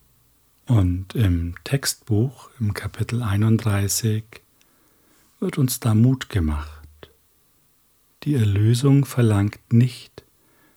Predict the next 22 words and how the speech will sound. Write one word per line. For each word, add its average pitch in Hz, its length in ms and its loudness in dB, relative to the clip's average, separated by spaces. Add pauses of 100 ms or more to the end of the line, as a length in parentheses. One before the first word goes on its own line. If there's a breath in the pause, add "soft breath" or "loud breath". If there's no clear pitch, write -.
(180 soft breath)
dass 107 240 -4
du 123 60 -2
den 104 200 2
reinen 110 580 2
Geist 110 460 -2
erblickst - 800 -6 (400)
und 120 260 0
den 101 160 0
Körper 104 460 -2
nicht 117 460 0
wahrnimmst. 82 840 -6 (1300 soft breath)
Sie - 200 -10
bittet 131 500 -4
lediglich 107 580 -2
darum, 104 580 0 (760 soft breath)
dies 120 240 -2
solle 104 300 -2
deine 95 360 -4
Wahl 117 460 -2
sein. 80 480 -8 (1600 soft breath)
Das - 260 -12
heißt, - 440 -4